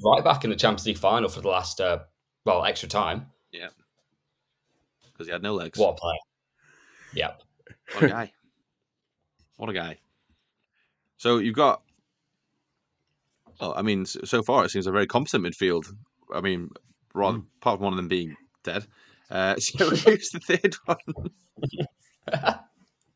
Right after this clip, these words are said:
Speaker 1: Uh, my next midfielder is, uh, he definitely isn't a Gerrard or a Ray Ciccone. It's, um, Zvezdan Misimovic, uh,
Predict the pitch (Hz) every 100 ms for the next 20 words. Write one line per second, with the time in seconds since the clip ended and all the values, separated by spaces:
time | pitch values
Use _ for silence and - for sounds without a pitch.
0 | _ _ _ - - - - - - -
1 | - - 202 208 208 - - - 151 135
2 | 131 143 143 160 - 143 143 135 123 123
3 | 120 117 120 113 110 - 104 117 - -
4 | 139 135 123 117 127 113 110 107 95 101
5 | _ _ 113 101 101 101 87 98 92 95
6 | 92 90 87 85 92 90 92 101 98 101
7 | 98 113 110 - - _ - 113 113 120
8 | 120 - - 135 143 143 139 143 135 110
9 | 90 - - - _ _ _ _ - _
10 | _ _ - 107 104 104 -